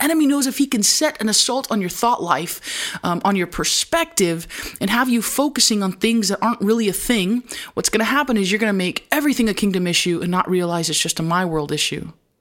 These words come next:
And then what's gonna happen as a result is you'll become paralyzed with stress, paralyzed with anxiety and anger. And instead of real life fruits that you're meant to produce, like peace and love and compassion,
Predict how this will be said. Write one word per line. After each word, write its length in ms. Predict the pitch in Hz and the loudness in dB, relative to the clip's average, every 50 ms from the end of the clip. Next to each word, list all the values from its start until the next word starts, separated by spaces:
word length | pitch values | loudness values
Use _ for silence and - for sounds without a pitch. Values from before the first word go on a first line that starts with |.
| _ _ _ _ _ | _ _ _ _ _
And 160 | - 175 180 185 | -2 0 0 2
then 100 | 180 180 | 0 0
what's 160 | 170 - - | 0 0 0
gonna 180 | - 185 185 | 0 0 0
happen 340 | 175 208 233 240 - 202 196 - - | 2 2 2 2 2 0 -2 0 0
as 160 | 190 180 175 | 0 0 0
a 80 | 165 143 | -2 -2
result 640 | 147 156 151 156 160 175 233 240 196 156 - - - - - - - | -2 -2 0 0 0 2 2 0 0 -2 -4 -6 -8 -6 -6 -4 0
is 100 | - 180 | 0 2
you'll 120 | 190 185 160 | 2 2 0
become 280 | 180 - - 165 160 | -2 -4 -2 -4 -2
paralyzed 520 | - - 196 180 180 175 160 151 151 - 151 | 0 0 2 2 2 2 2 0 0 -2 -4
with 120 | 147 - | -2 0
stress, 560 | - - - - 233 277 294 - - - - - - - - - - - | 0 0 2 2 0 2 2 2 0 0 -2 -4 -6 -10 -10 -12 -6 2
paralyzed 500 | - 185 180 175 165 156 156 156 156 - | 4 4 4 4 2 2 2 0 0 -2
with 100 | 160 151 | -4 -4
anxiety 680 | 151 151 160 151 190 190 208 226 233 233 233 233 233 233 - - - - - | -4 -2 -2 0 0 2 2 2 2 2 2 0 -2 -4 -8 -14 -10 -6 -6
and 120 | 165 165 - | -4 -2 2
anger. 340 | - 214 226 226 226 233 233 - | 2 4 4 4 2 0 -2 -2
And 140 | - 180 | -2 0
instead 300 | 180 165 - - - 226 | 2 2 2 4 4 2
of 180 | 214 180 165 170 | 2 0 0 2
real 180 | 214 233 247 247 | 2 2 2 2
life 240 | 240 247 254 226 | 2 0 0 0
fruits 460 | - - - 226 220 208 - - - - | -2 -4 -2 0 0 0 0 0 0 0
that 140 | 202 - 180 | 0 -2 -2
you're 120 | 175 165 | -2 -2
meant 360 | 170 165 180 202 247 311 285 - | 0 2 2 2 2 2 0 -2
to 80 | - | -6
produce, 580 | - - 190 175 147 165 156 180 214 - - - | -4 -4 -4 -2 -2 -2 -2 0 0 0 0 0
like 240 | - 160 160 - - | -2 -6 -6 -6 -8
peace 440 | - - 226 214 175 - - - - | -2 0 0 0 2 0 0 0 0
and 180 | 180 175 165 165 | -2 -4 -2 0
love 320 | 180 185 180 175 165 175 | 0 0 0 -2 -4 -6
and 160 | - 165 160 - | -8 -8 -8 -6
compassion, 720 | - 151 151 - 170 - 262 - - - 160 165 190 | -6 -6 -4 -2 -2 -2 -2 -2 -6 -6 -6 -6 -8